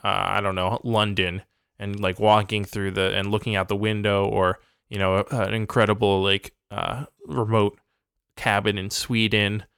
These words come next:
and, like, sitting in a hot tub. So there's definitely some of that has come in, or people with, like, really awesome, you know, expensive cars, that as well. So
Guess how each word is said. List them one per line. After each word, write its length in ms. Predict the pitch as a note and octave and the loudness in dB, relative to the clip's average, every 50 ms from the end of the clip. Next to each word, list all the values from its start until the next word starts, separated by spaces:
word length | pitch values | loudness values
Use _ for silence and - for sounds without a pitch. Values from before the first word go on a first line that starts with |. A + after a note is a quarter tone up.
| _ _ _ _ _ - | _ _ _ _ _ -10
and, 160 | G#2 F#2+ F#2 | -10 -6 -4
like, 200 | F#2 F#2 F#2+ - | -4 -4 -4 -6
sitting 380 | - - - - C3 A2 A2 G#2 | -8 -10 -6 -4 -2 0 0 0
in 100 | G2+ G2 | 0 0
a 60 | F#2 | 0
hot 240 | G2 G2 G2 G2 - | 2 2 0 0 0
tub. 240 | - A2 G#2 G#2 | 0 0 0 0
So 140 | - - C#3 | 2 4 4
there's 100 | C3 A#2+ | 4 4
definitely 320 | - - D#3+ - - E3+ C3+ | 6 4 4 6 6 4 2
some 180 | - - C3+ | 4 4 4
of 60 | B2 | 6
that 140 | A2+ A2+ A#2 | 6 6 6
has 100 | A2+ A2+ | 6 4
come 180 | - - A#2 A#2+ | 2 0 2 2
in, 80 | A2+ | 4
or 80 | G#2 F#2+ | 2 2
people 280 | - - A#2+ - A2 G#2 | 2 0 0 2 2 2
with, 160 | G2+ - - | 2 2 -2
like, 100 | A#2 G#2 | -4 0
really 300 | A2 A2+ G#2+ G2 G#2 G2+ - | 2 2 2 2 0 -2 0
awesome, 440 | C3+ A#2 A2 - - A#2 G#2 G#2 G#2 - _ _ _ _ _ _ - | 2 2 2 0 -2 -6 -6 -6 -8 -10 _ _ _ _ _ _ -10
you 80 | A2 | -4
know, 220 | G2+ F#2+ F2+ - - - | -2 -2 -2 -2 -4 -8
expensive 420 | - - - C3 G#2+ - - - - | -10 -6 -4 -2 -2 -2 -4 -8 0
cars, 640 | - C3+ C#3+ D3+ C#3+ C3+ C3+ C3+ C3 - - - - | 4 6 8 8 10 8 6 6 2 0 -4 -10 -4
that 200 | - A2 G#2+ G2 | 0 0 0 0
as 160 | G2 - - | -2 -4 0
well. 320 | C3+ C3+ C3+ C3 B2+ B2+ A#2+ | 4 6 6 8 6 6 4
So 420 | - - - G#2+ G2+ F#2+ F#2+ - | 0 0 0 2 2 2 0 -4